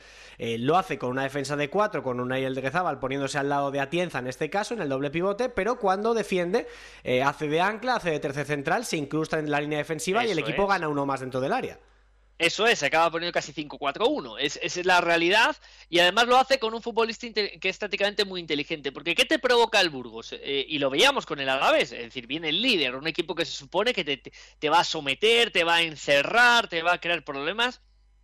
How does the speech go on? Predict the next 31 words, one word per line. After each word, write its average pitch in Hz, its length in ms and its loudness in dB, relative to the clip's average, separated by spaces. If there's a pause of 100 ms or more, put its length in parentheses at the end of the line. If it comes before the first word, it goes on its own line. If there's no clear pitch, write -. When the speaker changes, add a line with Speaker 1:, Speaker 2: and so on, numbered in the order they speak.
(160)
Speaker 2:
Y 110 100 -18
Jimmy, 147 260 -8
nada 147 260 -2
más 131 180 -4
lejos 139 260 -8
de 120 80 -10
la 117 160 -2
realidad. 135 480 0
El 131 100 -2
Alavés 127 460 -2 (340)
no 214 180 2
hizo 175 180 0
un 139 60 -8
buen 127 160 -8
partido 233 440 0
y 220 60 4
es 160 160 -2
una, 143 240 -4
es 143 140 -10
una 131 180 -4
realidad 131 320 -2
que 143 80 -6
el 135 60 -2
equipo 139 200 -6
de 143 80 0
Luis 143 140 -6
García 135 320 -2
Plaza 143 220 -2
no 131 80 -8
estuvo 135 340 -8
de, 131 180 -6